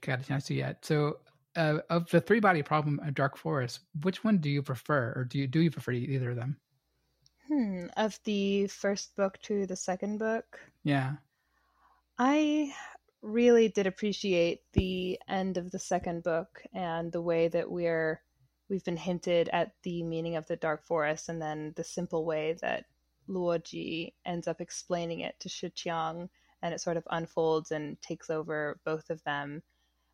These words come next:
Speaker 2: I think that was, like, one of the highlights of the whole series. So I really quite enjoyed the second book because I really liked Project Sophon from the first book,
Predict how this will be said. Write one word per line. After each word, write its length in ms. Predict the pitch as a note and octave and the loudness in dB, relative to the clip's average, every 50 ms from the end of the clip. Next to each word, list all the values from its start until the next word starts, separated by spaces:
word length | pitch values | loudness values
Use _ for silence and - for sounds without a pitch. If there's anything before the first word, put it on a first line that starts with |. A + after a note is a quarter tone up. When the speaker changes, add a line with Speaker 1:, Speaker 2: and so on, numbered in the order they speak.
| _ _ _ _ _ _ - | _ _ _ _ _ _ -2
Speaker 2:
I 100 | - G3 | 0 0
think 220 | G3 - A#3+ A3+ - | 4 4 2 4 6
that 180 | G3+ F#3 F3 | 4 4 6
was, 640 | F3 F3+ F3 E3 D#3+ E3+ - - - - - - - _ _ _ _ _ _ _ _ _ _ _ _ - | 6 4 4 2 0 -4 -10 -12 -12 -12 -14 -16 -18 _ _ _ _ _ _ _ _ _ _ _ _ -2
like, 160 | G3+ F#3 - | -2 0 2
one 120 | G3 F#3 F3+ | 0 0 2
of 60 | E3+ | 2
the 60 | F3+ | 2
highlights 500 | F3+ - E3+ E3 E3+ E3+ E3+ E3+ - - | 2 4 4 2 4 2 2 0 -2 -6
of 80 | F#3 F3 | -12 -8
the 60 | - F3 | -8 -6
whole 160 | E3 F3+ F3+ F3+ | -4 -4 -6 -6
series. 560 | - - F#3+ - F#2 - - - F#3+ G3 - | -6 -6 -6 -4 -2 -2 -2 -4 -4 -6 -10
So 180 | - - F#3+ F#3+ | -6 -4 -2 0
I 180 | F#3+ F#3+ F#3+ | 2 2 2
really 460 | F#3+ G3+ G#3+ G3 F#3+ F3+ F3 F3 F3+ - _ | 2 2 0 0 0 0 0 -2 -4 -8 _
quite 200 | - F#3+ F3 E3 | -2 -2 -2 -2
enjoyed 420 | F3 F3 E3+ F3 E3+ E3+ E3+ E3+ - | -2 -4 -2 0 2 2 2 0 -2
the 80 | E3+ | -4
second 380 | - - F3 E3+ - E3+ E3 E3 | -2 -2 -2 -2 -2 -6 -4 -2
book 260 | F3 E3 E3 E3+ - | -2 -2 -2 -2 -6
because 240 | - F#3+ - F#3 E3+ | -8 -2 -2 2 2
I 80 | F3+ F3 | 2 0
really 280 | F3 F3 F#3+ F#3+ G3 F3+ | 2 0 0 0 2 4
liked 300 | F3+ F3 E3+ F3+ _ - | 4 4 2 2 _ -2
Project 320 | - F#3 F3 - F3+ G3 | 0 0 0 0 -4 -10
Sophon 500 | - - F#3 F3 F3 - G#3 G#3+ A3+ A#3 A3+ | -6 -6 -4 -4 -2 -2 0 0 0 0 0
from 140 | - B3 | 0 0
the 80 | A#3+ A#3+ | 0 0
first 340 | - A#3+ A#3 A3 - - - | 0 -2 -2 -2 -4 -6 0
book, 320 | - B3+ C4+ C4+ _ - | 2 2 2 0 _ -10